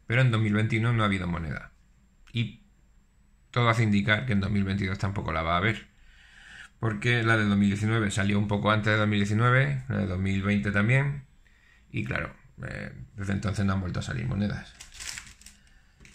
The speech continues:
Es, es la serie Arcosauria. Esta serie es de la, de la menta de Sudáfrica, Sudáfrica Mint,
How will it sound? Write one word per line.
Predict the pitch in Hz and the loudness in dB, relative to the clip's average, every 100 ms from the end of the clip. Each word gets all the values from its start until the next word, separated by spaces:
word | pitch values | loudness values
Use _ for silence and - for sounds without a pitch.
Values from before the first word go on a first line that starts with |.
| - | -8
Es, | 117 - - - - | -6 -4 -6 -8 -4
es | 113 117 123 - | 0 0 0 -2
la | 113 | -2
serie | 110 117 127 135 131 - - - - - - - - | 0 0 2 0 0 -6 -18 -20 -20 -20 -20 -20 -10
Arcosauria. | - 101 98 - 98 90 - - _ _ _ _ _ _ _ _ _ - - - _ - - - _ - | -6 -4 -4 -4 -4 -6 -10 -14 _ _ _ _ _ _ _ _ _ -20 -20 -20 _ -20 -20 -20 _ -12
Esta | - 117 | -4 0
serie | 107 117 123 | 2 4 4
es | |
de | 117 | 4
la, | 107 101 95 92 90 90 - - - | 2 2 2 -2 -4 -6 -8 -14 -8
de | 101 | -4
la | 92 | -2
menta | 98 101 104 | 0 2 0
de | |
Sudáfrica, | 101 107 127 120 110 151 196 | 0 2 2 0 0 -2 -4
Sudáfrica | - 98 98 101 101 | -6 -6 -4 -2 0
Mint, | 98 113 151 190 | 2 2 2 0